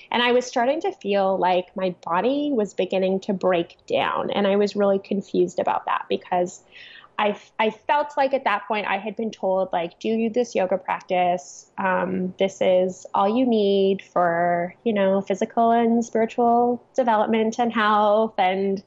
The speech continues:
this is kind of like the, the cure-all." And, um, I was really confused as to why, <laughs> like, my lower back wasn't feeling really good and why my knees were not feeling really good. And, um, I stumbled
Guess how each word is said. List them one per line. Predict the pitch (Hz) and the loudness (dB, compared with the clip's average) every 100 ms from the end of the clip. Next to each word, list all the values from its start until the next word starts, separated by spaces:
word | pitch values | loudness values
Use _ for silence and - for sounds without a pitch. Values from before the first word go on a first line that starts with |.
| - - - - | -16 -20 -16 -6
this | 208 240 | -2 0
is | 226 202 | -2 -2
kind | - 220 | -2 0
of | 226 | 2
like | 226 - | 0 -2
the, | 226 240 247 247 | 0 2 2 0
the | 269 254 269 | -2 -2 -2
cure-all." | - 466 370 202 180 175 - - | 0 4 4 4 2 0 -4 -6
And, | 214 214 214 226 | -4 -4 -4 -2
um, | 214 208 202 208 202 208 - _ _ _ _ _ _ _ _ _ _ - | 0 0 -2 -4 -8 -10 -14 _ _ _ _ _ _ _ _ _ _ -2
I | 240 233 | 0 2
was | 247 247 | 0 -2
really | 247 254 | -2 -2
confused | 262 277 269 427 392 262 | -2 -6 0 2 2 2
as | 240 240 - | 0 0 -2
to | 302 | -2
why, | 240 214 247 233 254 247 | 0 2 2 2 0 -2
<laughs> | |
like, | 247 262 - | -6 -4 -2
my | 254 | 0
lower | 262 294 311 | 2 2 2
back | 330 339 - | 2 0 0
wasn't | 262 247 226 - | 0 0 -4 -4
feeling | 233 226 214 | -2 0 0
really | 214 214 208 | 0 0 0
good | 208 214 214 214 | 0 2 2 0
and | 214 | 0
why | 220 | 0
my | 214 220 | 0 0
knees | 226 269 285 262 | 0 2 2 0
were | 220 | 0
not | 214 196 - | 2 0 -2
feeling | - 202 202 196 | -2 -2 0 -2
really | 196 185 | 0 0
good. | 185 185 185 185 | 0 0 0 0
And, | 208 196 196 190 190 - - - _ _ | 0 0 0 -2 -4 -12 -20 -20 _ _
um, | 208 196 190 190 - | -2 0 0 -4 -4
I | 196 196 | -2 -2
stumbled | 190 - 214 208 214 202 190 | -4 -6 -2 -2 0 0 -2